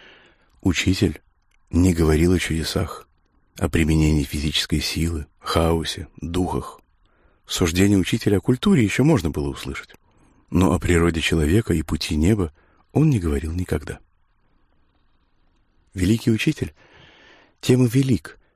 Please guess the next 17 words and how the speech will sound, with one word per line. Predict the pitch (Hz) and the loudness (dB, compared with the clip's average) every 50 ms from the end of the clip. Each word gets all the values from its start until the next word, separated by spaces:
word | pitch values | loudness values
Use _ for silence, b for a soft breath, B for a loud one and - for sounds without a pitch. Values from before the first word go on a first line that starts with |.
| _ _ _ _ _ _ _ | _ _ _ _ _ _ _
что | - - - 101 95 | -20 -4 -2 0 2
нигде | 95 107 104 101 87 95 117 139 | 2 0 0 0 2 2 4 4
не | 139 139 131 120 | 4 4 4 2
излагает | 92 82 82 82 80 82 85 85 - | 2 0 -2 -2 0 0 0 0 -2
своего | - - 78 76 73 71 73 | -4 -4 -4 -4 -2 -4 -4
учения. | 73 73 73 - - - 69 65 69 76 73 _ _ _ _ _ _ _ _ _ _ _ _ _ _ _ _ _ | -6 -8 -8 -8 -10 -10 -10 -10 -12 -16 -18 _ _ _ _ _ _ _ _ _ _ _ _ _ _ _ _ _
У | - 101 | -4 0
него | 98 107 113 123 | 2 4 6 6
нет | 135 135 139 147 143 117 - - - - _ _ _ _ _ _ _ _ | 6 6 6 6 4 4 0 -4 -14 -20 _ _ _ _ _ _ _ _
ни | - - 90 113 143 170 | -4 2 4 4 6 4
теории, | 170 - 175 165 160 160 160 165 165 160 156 160 160 - | 4 2 2 2 2 2 2 2 2 2 0 -2 -6 -10
ни | - - 87 85 92 87 | -6 -4 -2 0 0 -2
предписаний. | - - - - - - - - - 71 65 - - - _ _ _ _ _ _ _ _ _ _ _ _ _ _ | -2 -4 -8 -8 -8 -8 -8 -8 -8 -10 -12 -14 -20 -20 _ _ _ _ _ _ _ _ _ _ _ _ _ _
Он | - 107 101 107 | 2 2 4 4
отказывается | 110 - - - 117 107 101 110 113 120 117 - - | 2 0 0 2 2 4 4 4 2 2 2 0 -4
выступать | 107 104 - - 98 - 92 85 - | -4 -6 -6 -8 -4 -4 -4 -6 -4
ментором. | - 80 80 82 71 - - - - - - _ | -2 -2 0 0 -2 -4 -8 -14 -18 -20 -20 _